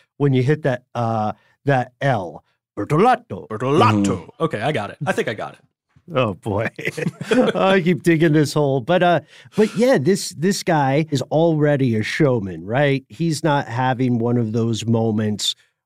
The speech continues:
Speaker 1: where he's working as a, as a clerk or something and, and takes a hard pivot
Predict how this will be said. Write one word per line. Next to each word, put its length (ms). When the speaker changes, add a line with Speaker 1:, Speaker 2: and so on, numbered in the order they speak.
Speaker 1:
where 320
he's 320
working 580
as 220
a, 200
as 140
a 80
clerk 460
or 100
something 640
and, 160
and 240
takes 300
a 180
hard 540
pivot 420